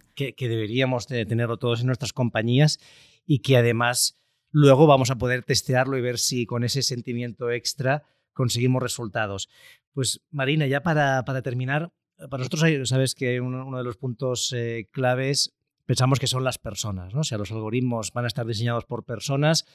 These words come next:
va a haber personas que al final revisarán lo que está haciendo, pues, esa inteligencia artificial y, y aportarán su parte creativa. Desde tu punto de vista, una, un profesional de marketing, eh, ¿qué necesita en el futuro, no? O sea, ¿qué, qué, cómo tiene que desarrollarse, qué actitud tiene que tener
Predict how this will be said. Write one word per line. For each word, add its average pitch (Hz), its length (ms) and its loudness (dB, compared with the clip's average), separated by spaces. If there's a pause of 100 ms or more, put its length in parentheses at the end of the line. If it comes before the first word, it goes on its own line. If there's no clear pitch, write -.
(280)
va - 80 -20
a 123 40 -2
haber 120 140 0
personas 123 340 -6
que - 80 -6
al 107 60 -6
final 120 380 -2 (360)
revisarán 120 400 -4
lo 120 80 -4
que 120 60 -8
está 110 120 -14
haciendo, 113 680 -4
pues, 113 220 -2
esa 120 160 -4
inteligencia 117 500 -6
artificial 143 760 -2
y, 117 300 -4 (560)
y 123 200 6
aportarán 113 420 0
su 123 120 0
parte 120 320 -2
creativa. 123 640 -4 (560)
Desde 135 240 2
tu 127 100 2
punto 160 220 4
de 170 80 4
vista, 170 500 -2
una, 135 920 -4 (500)
un 151 140 4
profesional 139 400 0
de 117 100 -2
marketing, 160 580 -8 (120)
eh, 123 260 -8 (160)
¿qué 165 100 4
necesita 147 540 0
en 104 60 -6
el 107 120 -8
futuro, 107 320 -6
no? 131 160 -2
O 139 80 0
sea, 120 240 -4
¿qué, 139 320 -2
qué, 139 200 -4
cómo 139 220 -4
tiene 139 200 -2
que 135 100 -6
desarrollarse, 120 720 -4
qué 131 80 -6
actitud 127 420 -8
tiene 120 240 -6
que 120 120 -16
tener 120 400 -6